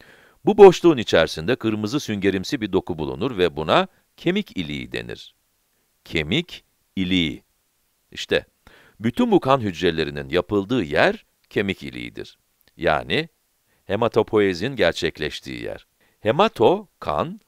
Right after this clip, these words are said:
poez ise dönüşüm ya da yapım anlamına gelir.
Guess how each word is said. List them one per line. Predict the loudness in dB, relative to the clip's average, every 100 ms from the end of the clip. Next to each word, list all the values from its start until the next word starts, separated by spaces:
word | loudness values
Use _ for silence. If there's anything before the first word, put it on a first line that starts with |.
| _ _
poez | 2 6 6 4 0 -10
ise | -14 -8 -6 -6
dönüşüm | -4 -6 -6 -8 -10 -12 _
ya | -12 -4
da | 0 0 -4 _ _
yapım | -8 -6 -8 -10 -12
anlamına | -12 -10 -10 -12
gelir. | -14 -16 -18 -20